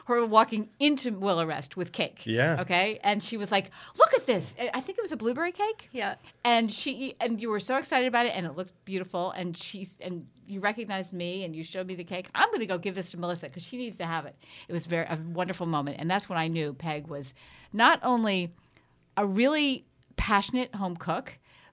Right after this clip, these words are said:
Speaker 1: but she had fire. <laughs> You know,
Speaker 3: <laughs> Yeah.
Speaker 1: she, uh, she, to, to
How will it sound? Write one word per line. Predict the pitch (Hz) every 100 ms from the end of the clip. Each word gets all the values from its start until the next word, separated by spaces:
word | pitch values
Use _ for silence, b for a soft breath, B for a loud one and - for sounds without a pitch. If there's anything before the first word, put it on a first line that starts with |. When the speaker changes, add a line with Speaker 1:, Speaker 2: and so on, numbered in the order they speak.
| -
Speaker 1:
but | 202 185 170 - _ _ -
she | - - 240 220
had | 190 175 -
fire. | - 151 143 139 - _
<laughs> | _ _ -
You | 262
know, | 320 269
Speaker 3:
<laughs> | - - 320 262 - 302 -
Yeah. | 269 247 285
Speaker 1:
she, | 277 277
uh, | 262 247 262
she, | 269 240
to, | 240 294 214
to | 208 277 233 196